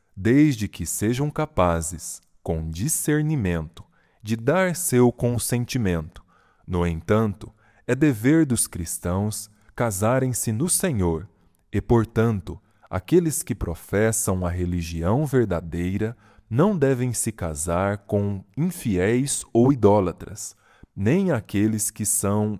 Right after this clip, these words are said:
piedosos devem entrar em um jugo desigual,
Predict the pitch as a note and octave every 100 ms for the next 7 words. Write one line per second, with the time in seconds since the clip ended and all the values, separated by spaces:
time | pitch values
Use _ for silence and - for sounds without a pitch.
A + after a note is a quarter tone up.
0 | - A2+ F#2+ D#2+ F2+ G2+ A#2+ B2 A#2+ A#2+
1 | - _ - - G2+ B2+ D#3 C3+ G#2 F2
2 | D#2+ D#2+ F2+ G#2 A2+ A2+ G2+ F2+ F2 E2
3 | G#2+ C3+ A2+ F2+ G#2+ D#3+ D#3 C#3+ G2+ F2
4 | D2 -